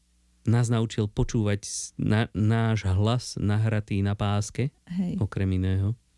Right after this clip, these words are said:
Speaker 1: Naučil nás pracovať v teplákoch a tváriť sa pritom vznešene a podobne. Pracovať obklopený deťmi
Speaker 2: Hmm.
Speaker 1: a zvieratami. Aspoň teda v mojom prípade.
Speaker 2: V mojom prípade iba zvieratami
Speaker 1: <laughs>
Speaker 2: a inými ľuďmi,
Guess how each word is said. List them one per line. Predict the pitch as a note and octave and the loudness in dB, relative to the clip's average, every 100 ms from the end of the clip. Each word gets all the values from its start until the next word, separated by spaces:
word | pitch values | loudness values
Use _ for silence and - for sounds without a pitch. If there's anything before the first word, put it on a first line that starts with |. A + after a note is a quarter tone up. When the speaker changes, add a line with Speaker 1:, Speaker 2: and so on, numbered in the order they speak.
| _ _ | _ _
Speaker 1:
Naučil | A2+ G#2+ A#2 | 0 0 2
nás | A2 G#2+ | 2 2
pracovať | - - A2+ - A#2+ A2+ | 0 0 0 0 0 -2
v | - | -2
teplákoch | A2+ A2+ G2+ G#2 G#2+ - | -2 0 0 0 -4 -2
a | A#2 | -2
tváriť | G#2+ G2+ G#2+ | 0 0 -2
sa | G2+ | -4
pritom | G2 G2+ A2 | -4 -2 -2
vznešene | G2+ G2 F#2+ G2 F2+ G#2+ - _ _ | 0 0 0 -2 -2 -2 -6 _ _
a | A2+ | -4
podobne. | G#2+ B2 C#3+ F#2+ - _ _ _ _ _ | -2 -4 -4 -6 -6 _ _ _ _ _
Pracovať | G#2 G2 F#2+ F2+ | -4 -2 -2 -2
obklopený | E2+ - F#2+ G2+ F#2+ F#2+ | -4 -4 -4 0 0 0
deťmi | G2+ G#2 F#2+ G2+ - _ _ _ | 0 -2 -2 -2 -6 _ _ _
Speaker 2:
Hmm. | C4 B3+ B3+ A#3+ - _ _ | -2 -2 -2 -6 -14 _ _
Speaker 1:
a | - | -4
zvieratami. | F#2+ F#2+ G#2 A2+ - G2 G2 G#2 _ _ _ _ _ _ _ | -2 0 0 0 0 0 0 -4 _ _ _ _ _ _ _
Aspoň | - - | -10 -8
teda | - F2+ | -4 -2
v | |
mojom | F#2+ F#2+ F#2 | 0 -2 -4
prípade. | - G2 G2 F#2+ G2+ | -8 -8 -6 -6 -8
Speaker 2:
V | - F#3 - | -12 -10 -4
mojom | F3 | -2
prípade | D#3 D3+ D3 | -2 -2 -2
iba | C#3+ D#3 | -2 -2
zvieratami | D#3 - D3+ D3 D3 D3 D3+ - - - | -4 -4 -4 -4 -2 -4 -4 -6 -6 -2
Speaker 1:
<laughs> | - - | 0 0
Speaker 2:
a | - - | -2 0
inými | F#3 F3+ E3 | 2 4 2
ľuďmi, | D#3 D#3 D3+ | 2 0 0